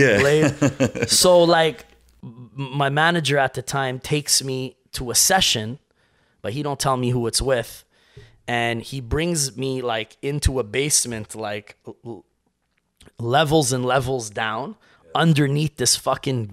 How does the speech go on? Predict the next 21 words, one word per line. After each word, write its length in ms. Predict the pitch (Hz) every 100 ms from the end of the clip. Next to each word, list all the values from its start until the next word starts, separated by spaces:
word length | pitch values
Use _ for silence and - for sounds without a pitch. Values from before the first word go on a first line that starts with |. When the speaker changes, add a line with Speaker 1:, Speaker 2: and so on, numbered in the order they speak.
| 98
Speaker 2:
weird 400 | 117 139 135 113
goth 360 | 117 117 127 -
club 460 | 135 117 113 120 - - _
with 200 | - 104
fucking 640 | - - 135 - 127 117 104 - _ -
the 100 | 107
scariest 680 | - - 147 143 139 127 127
looking 360 | 135 - 127
people 440 | - 139 - 127 120
in 100 | 117
New 80 |
York. 460 | 117 120 123 120 -
Like, 280 | 107 92 90
what 200 | 117 -
the 80 | 127
fuck 300 | - 131 -
is 240 | 127 120
this? 160 | 117 113
Some 200 | 123 117
industrial 600 | 110 113 117 - 117 110
shit. 420 | - 113 98 _